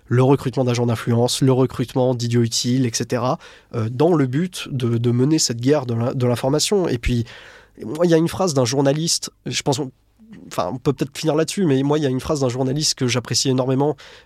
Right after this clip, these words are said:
britannique, qui s'appelle Peter Pomerantsev, euh, qui dit que quand l'information devient une arme, nous sommes tous en guerre. Et moi, c'est un peu un truc que j'ai essayé de faire avec ce livre, c'est essayer de montrer que déjà, ça concerne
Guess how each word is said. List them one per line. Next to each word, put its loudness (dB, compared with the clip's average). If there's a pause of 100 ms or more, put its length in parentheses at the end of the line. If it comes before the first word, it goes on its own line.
britannique, 0
qui -4
s'appelle -2
Peter -6
Pomerantsev, -2 (440)
euh, 2
qui -6
dit -2
que 2 (280)
quand 2
l'information 0
devient 2
une 2
arme, 0 (320)
nous 4
sommes 2
tous -2
en 2
guerre. -2 (720)
Et 2
moi, 4
c'est 0
un 0
peu 2
un 2
truc -4
que -4
j'ai 2
essayé 2
de -8
faire 0
avec 0
ce 0
livre, 2
c'est 2
essayer 2
de -2
montrer 2
que -4
déjà, 0
ça -2
concerne -2